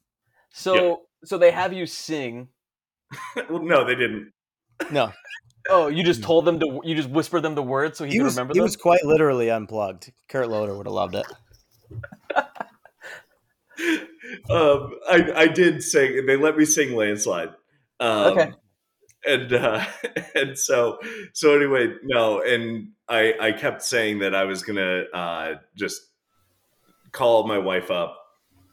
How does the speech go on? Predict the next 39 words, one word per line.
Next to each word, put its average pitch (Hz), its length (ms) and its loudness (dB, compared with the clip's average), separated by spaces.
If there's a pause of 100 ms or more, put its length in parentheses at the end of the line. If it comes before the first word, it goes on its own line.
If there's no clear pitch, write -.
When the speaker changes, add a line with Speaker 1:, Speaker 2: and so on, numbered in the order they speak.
(360)
Speaker 2:
"Hey, 95 560 0 (400)
I've 110 180 -4
gotta 107 180 2
get 101 140 -2
a 92 80 -4
car, 90 520 -4
or 80 80 -4
I've 87 120 -8
gotta 95 160 0
get 90 140 -2
a 90 40 -2
van, 90 440 -2
and 90 180 -4
I'm 92 140 -2
going 92 200 2
on 87 160 -4
tour. 87 380 0
I'm 87 140 -6
playing 92 240 -2
the 82 60 -6
Red 90 240 0
Roof 95 260 -2
Inn 92 160 -2
in 85 140 -6
Santa 92 320 -2
Fe 87 240 -4
next 87 300 -6
week." 87 260 -2 (520)
Speaker 1:
Ah. 151 340 2
Speaker 2:
<laughs> - 60 -20 (1200)
So 160 220 2
that, 160 300 4
that 170 160 4
was 175 160 0
my 147 120 4
Speaker 1:
Red 165 300 4
Speaker 2:
goal. 175 180 2
Speaker 1:
Roof, 185 260 8
baby. 151 440 4